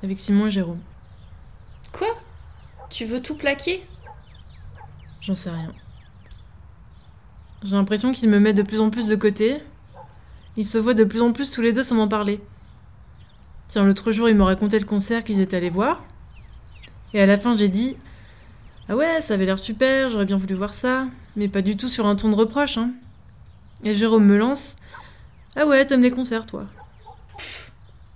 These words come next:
Speaker 2: Et ils t'ont même pas proposé. En même temps, c'est vrai que t'aimes pas trop sortir.
Speaker 1: Mais non, mais c'est pas la question de si j'aime ou pas. Je, je sais pas, moi, ils ont même pas dit qu'ils y allaient.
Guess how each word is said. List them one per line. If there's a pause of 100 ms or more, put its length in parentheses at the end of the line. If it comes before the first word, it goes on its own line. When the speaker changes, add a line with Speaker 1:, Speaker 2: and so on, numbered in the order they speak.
(580)
Speaker 2:
Et
ils
t'ont
même
pas
proposé. (1800)
En
même
temps, (300)
c'est
vrai
que
t'aimes
pas
trop
sortir. (1000)
Speaker 1:
Mais
non,
mais
c'est
pas
la
question
de
si
j'aime
ou
pas. (240)
Je,
je
sais
pas,
moi,
ils
ont
même
pas
dit
qu'ils
y
allaient.